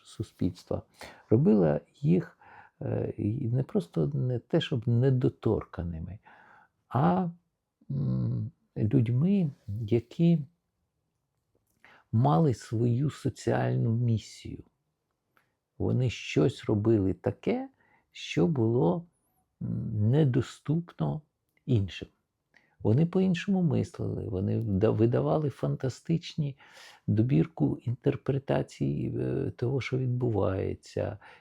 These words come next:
якихось ідей. Тобто їх безумство, з одного боку, якось, е, зна-, ну, в наші часи, бе-, як то здавається, здається, як безумство,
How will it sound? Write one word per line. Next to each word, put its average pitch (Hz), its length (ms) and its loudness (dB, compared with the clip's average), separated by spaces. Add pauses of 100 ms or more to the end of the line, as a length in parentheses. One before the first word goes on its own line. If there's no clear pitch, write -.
(120)
якихось 135 520 -6
ідей. 95 640 0 (460)
Тобто - 320 -2
їх 127 380 0
безумство, 123 720 2
з 117 120 -2
одного 117 340 0
боку, 110 500 -4 (380)
якось, 151 640 0 (220)
е, 107 420 0 (680)
зна-, 110 580 2
ну, 104 220 4
в 104 80 2
наші 104 300 2
часи, - 320 -8
бе-, 92 220 -4
як 85 280 -4
то 90 140 -4
здавається, 90 640 -4
здається, 85 380 -2
як 113 140 -4
безумство, 202 520 -4